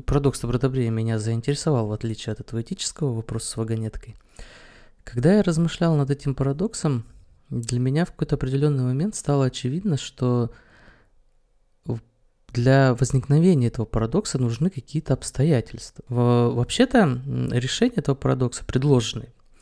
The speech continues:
Есть несколько решений, они зачастую тоже исходят из этого же, что вот мы, мол, неправильно дали какие-то аксиомы математики, поэтому этот парадокс возник. А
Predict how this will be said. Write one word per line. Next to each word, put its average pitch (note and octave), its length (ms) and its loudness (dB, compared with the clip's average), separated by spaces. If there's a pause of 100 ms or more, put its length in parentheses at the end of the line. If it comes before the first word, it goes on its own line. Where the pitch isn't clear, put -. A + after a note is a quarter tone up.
(460)
Есть B2+ 300 0
несколько - 380 -4
решений, G3+ 460 2
они E3 460 2
зачастую C#3+ 380 -2
тоже E3 260 2
исходят - 340 0
из A#2 140 -4
этого A2+ 320 -2
же, A2 120 -10
что A#2+ 300 -4
вот D3 260 -2
мы, C3 120 4
мол, B2+ 200 4
неправильно A#2+ 540 2
дали A#2 220 0
какие-то - 280 -8
аксиомы F#3 520 -2 (520)
математики, C#3 640 0
поэтому C3+ 400 2
этот B2+ 160 -2
парадокс B2 420 0
возник. A#2 460 -2 (960)
А A#2+ 560 4